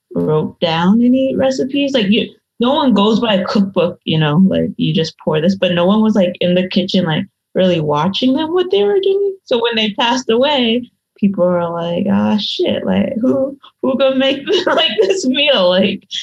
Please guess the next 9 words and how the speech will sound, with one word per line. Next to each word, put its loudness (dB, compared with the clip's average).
you 0
know, 2
like, 2
it 4
don't 2
taste 0
the 0
same. -2
So 2